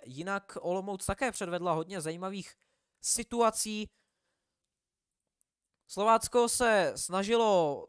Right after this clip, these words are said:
řekněme, po celý zápas, Sigma měla spíše takové momenty, kdy držela Slovácko na jeho polovině a relativně v tlaku, takže nakonec tedy to tak nějak odpovídá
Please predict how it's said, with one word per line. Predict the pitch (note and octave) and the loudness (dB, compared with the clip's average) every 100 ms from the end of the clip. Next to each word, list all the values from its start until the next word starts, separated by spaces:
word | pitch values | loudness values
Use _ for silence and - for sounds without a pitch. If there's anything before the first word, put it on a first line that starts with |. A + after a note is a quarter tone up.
| _ _ - | _ _ -14
řekněme, | D3+ A3 A3+ | -10 -6 -4
po | G3 | -4
celý | G#3 B3 A#3 | -2 -2 0
zápas, | G#3 G3 A3 G#3+ | 2 2 2 0
Sigma | - F#3+ G3 | -4 -6 -8
měla | G3 G#3 G3+ | -4 -4 -4
spíše | - G3 - A3 F#3+ D3 A2+ - _ _ _ _ _ | -6 -8 -2 0 2 0 -4 -10 _ _ _ _ _
takové | D#3 - F3 F3+ E3 C3+ - | -14 -6 -2 0 2 0 -6
momenty, | B2+ C#3+ F#3+ G3+ G3 F#3 G#3+ - _ _ _ _ | -10 -6 -4 -6 -4 -4 -4 -8 _ _ _ _
kdy | - C3+ D#3 D3 C#3 | -18 -6 -2 -2 -2
držela | B2 C#3+ D#3 F#3 | -4 -6 0 0
Slovácko | F3+ F#3+ F#3 F3+ F3+ - F#3+ F3+ D3+ B2+ - _ _ _ _ | 0 -2 0 0 -2 -6 -4 -2 -2 -4 -8 _ _ _ _
na | C3 F3 | -6 -2
jeho | G3+ | -2
polovině | G3 G#3 F#3+ F#3+ F#3+ G3 | 0 0 0 -2 -6 -2
a | F3+ D#3 C3 | 0 0 -2
relativně | C3+ E3+ G3+ G#3+ F#3 | -2 -4 -4 -6 -8
v | |
tlaku, | - G3+ - G#3+ - _ _ _ _ _ _ | -4 -4 -2 -6 -6 _ _ _ _ _ _
takže | B2 D3 | -8 -4
nakonec | F3+ F3+ A3 G#3+ F#3+ | -2 -2 -4 -4 -4
tedy | - G#3 G#3 G3+ F#3+ - | -4 -2 0 0 -4 -6
to | F#3+ F3+ E3 | -4 -2 -2
tak | G3 - | -6 -4
nějak | G3+ - | -4 -4
odpovídá | G#3 - A3+ G#3+ G#3 G3+ G3+ | -6 -4 -4 -2 4 6 6